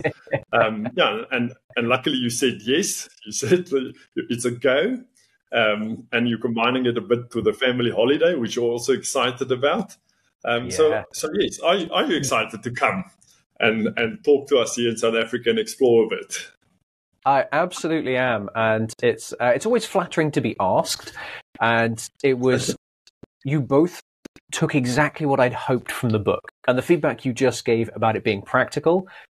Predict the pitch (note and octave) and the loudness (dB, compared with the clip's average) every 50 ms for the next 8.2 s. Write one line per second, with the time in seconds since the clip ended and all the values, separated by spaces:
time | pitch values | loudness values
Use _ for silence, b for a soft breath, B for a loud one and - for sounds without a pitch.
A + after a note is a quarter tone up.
0 | _ _ _ _ - A2 A2 A2 C#3+ C#3 D3+ D3+ C#3 D3 C3 C#3 C#3+ D3+ D#3+ D#3+ | _ _ _ _ -16 -10 -4 -2 0 2 2 2 2 0 -2 0 0 0 0 0
1 | D3+ - - D3+ C#3+ C3+ C3 B2+ B2 - - - A#2+ A2 A2 A2 G#2+ G2+ - - | -2 -4 -4 -2 0 2 2 0 0 -2 -2 0 0 2 2 2 0 -2 -4 -8
2 | - - - - B2+ B2 A2+ - - - - C3 A#2+ A#2+ A2+ A2 A2+ A#2+ A#2+ A#2 | -8 -4 0 0 0 0 0 -4 -8 -6 -4 -4 0 0 2 2 2 2 0 -2
3 | - - A2 A2+ G#2+ G#2 G2+ - - - A#2 - - C3+ B2+ - - - G#2 B2+ | -4 -4 -2 -2 -2 -4 -6 -4 -4 -4 -2 0 0 0 0 -2 -4 -4 -2 0
4 | C3 D3+ G#3+ - - - A#2+ A#2 A#2 A#2 - B B B B B B _ _ - | 2 2 0 0 -2 0 0 0 0 0 -4 B B B B B B _ _ -2
5 | B2+ C3+ D3 D#3 D#3 D3+ D3 D3 - - - D3+ D3+ D3+ C#3+ C3+ - - C#3 A#2 | 0 2 2 2 2 0 0 -2 -4 -4 0 2 2 2 2 0 0 0 -2 -2
6 | F#2 - - - - _ - - - - A#2+ A2 - - B2+ - D3 C#3 - - | -2 -2 -8 -10 -10 _ -16 -10 -4 -2 -2 0 2 2 2 2 0 -2 0 0
7 | C3+ B2+ B2 C3 B2 A#2+ - - A#2+ G#2+ - G2 - - - C#3 C3 B2+ B2 B2 | 0 0 2 2 2 0 0 -2 -2 -2 -4 -6 -10 -4 -2 0 0 2 2 0
8 | A#2+ A#2+ A#2 | -2 -2 -4